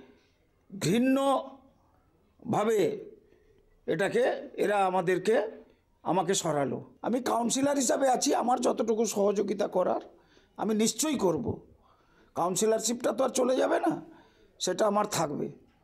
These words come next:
চেয়ারম্যানের পদে ষোলো জন, যেখানে আমার দলের কাউন্সিলর দলের চেয়ারম্যানকে আবির এবং আতশবাজি ফাটিয়ে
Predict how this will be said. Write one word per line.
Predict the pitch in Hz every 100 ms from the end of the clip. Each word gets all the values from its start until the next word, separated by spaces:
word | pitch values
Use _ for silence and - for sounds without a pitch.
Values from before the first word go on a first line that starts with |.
| _ _ _ _ _
চেয়ারম্যানের | - 208 220 233 233 226 233
পদে | 214 240 233 - - - -
ষোলো | 226 220 226
জন, | 240 220
যেখানে | 208 220 214
আমার | 208 208 196 - - - - 165
দলের | 196 247 277 262 233 - - - _ _ _ _ _ _ _ _ _ _ _ _ -
কাউন্সিলর | 240 240 240 220 180 147 - - - _ -
দলের | 202 262 285 226
চেয়ারম্যানকে | 277 262 262 247 247 233 - - - - - - _ -
আবির | 202 214 302 294
এবং | 254 247 240 214 - - - - -
আতশবাজি | 214 302 277 294 269 254
ফাটিয়ে | 233 220 226